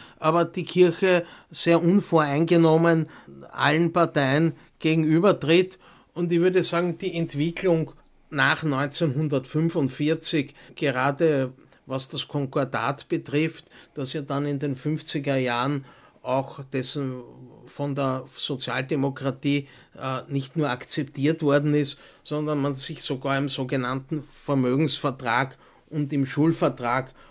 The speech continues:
auf eine zeitgemäße, äh, Adaption,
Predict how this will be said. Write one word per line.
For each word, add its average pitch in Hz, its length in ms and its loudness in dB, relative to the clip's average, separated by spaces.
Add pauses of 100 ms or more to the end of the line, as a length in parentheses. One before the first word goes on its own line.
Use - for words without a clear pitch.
auf 135 220 -8
eine 143 240 -4
zeitgemäße, 135 1700 -4 (340)
äh, 123 200 -2 (240)
Adaption, 135 1000 2